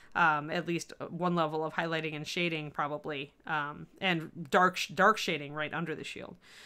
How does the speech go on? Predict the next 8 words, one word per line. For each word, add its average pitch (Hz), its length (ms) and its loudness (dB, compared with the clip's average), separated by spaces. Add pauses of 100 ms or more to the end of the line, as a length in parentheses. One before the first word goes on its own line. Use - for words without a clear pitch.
(120)
So, - 140 0
all 277 140 12
right, 196 280 10
so 185 280 6
looking 302 300 4
at 285 160 0
that 202 240 8
now, 160 480 2